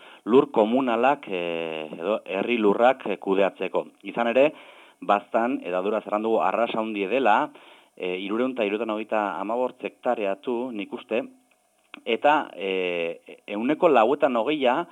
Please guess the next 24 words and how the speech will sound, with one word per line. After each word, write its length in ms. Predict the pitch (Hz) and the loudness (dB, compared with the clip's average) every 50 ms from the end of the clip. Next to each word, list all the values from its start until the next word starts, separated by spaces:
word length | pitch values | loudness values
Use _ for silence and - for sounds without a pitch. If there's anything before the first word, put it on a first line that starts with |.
| - - - - _ _ _ - | -14 -20 -20 -20 _ _ _ -2
herri 300 | 110 120 135 147 139 123 | 0 2 4 4 4 4
lurra 400 | 110 113 123 123 110 98 87 85 | 6 6 6 6 6 4 2 2
da, 280 | 82 98 98 82 76 78 85 | 2 2 0 0 -2 -6 -8
eh? 240 | 82 90 104 123 123 113 - | -6 -4 -4 -4 -6 -10 -14
Hortaz, 320 | - 95 - 107 107 104 - - | -16 -8 -2 -2 -2 -2 -2 -6
eh, 260 | 90 85 80 78 78 76 | -6 -6 -6 -8 -8 -8
Baztanen 560 | 80 90 87 - _ - 101 104 117 127 131 120 | -6 -6 -6 -6 _ -4 -4 -2 -2 -4 -4 -4
hedadura 580 | 92 92 101 101 101 107 107 107 101 95 90 | -2 0 0 0 0 0 0 0 0 0 -2
gehiena 520 | 85 92 98 104 117 120 120 123 139 165 160 - - - - - _ _ - | -4 -6 -6 -4 -4 -2 -2 -2 -2 -2 -4 -8 -20 -20 -20 -20 _ _ -4
komunala, 640 | - 98 104 117 117 107 101 104 113 127 147 139 98 | -4 -2 -2 -2 -2 0 0 2 2 2 2 0 -2
herritarrena 640 | 85 90 90 90 107 104 113 95 92 82 82 80 78 | -4 -4 -4 -4 -4 -4 -4 -4 -4 -4 -6 -8 -6
da. 200 | 78 85 78 - _ - - - - - - - - | -4 -4 -4 -6 _ -20 -20 -20 -20 -20 -20 -12 -2
Hoi 180 | - 135 160 170 | 2 2 2 4
kudeatzeko 500 | - 135 123 135 135 131 - 139 131 131 | 4 4 6 6 4 4 2 2 4 6
erabiltzen 340 | 123 127 131 123 127 131 131 | 6 6 4 2 0 -2 0
da 120 | 131 127 | 0 2
gaur 200 | 117 120 123 120 123 | 4 4 4 6 4
egun 280 | 123 120 110 123 113 | 2 2 2 0 0
gehien 240 | 101 101 110 120 123 | 0 -2 -2 0 2
bat 180 | 123 117 107 - | 2 2 2 0
Baztango 360 | 92 95 - - 120 113 117 | -4 -4 -4 -4 -4 0 2
batzar 260 | 117 113 - 131 127 | 2 2 2 0 0
nagusia, 600 | 131 127 127 139 143 131 135 135 135 139 143 139 - | 0 2 0 0 0 0 0 2 2 2 2 0 -4
eta 480 | - 107 104 - 139 135 127 101 87 | -6 -6 -2 2 2 4 4 2 0